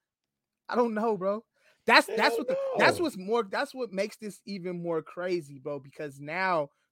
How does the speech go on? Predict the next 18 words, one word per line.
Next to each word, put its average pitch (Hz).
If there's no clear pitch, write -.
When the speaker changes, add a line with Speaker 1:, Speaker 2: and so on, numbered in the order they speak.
Speaker 1:
we 170
look 165
at 156
Puff, 180
who's 175
been 151
active 170
year 202
in 208
and 123
year 190
out 160
at 151
this 220
age, 170
at 151
this 208
time 180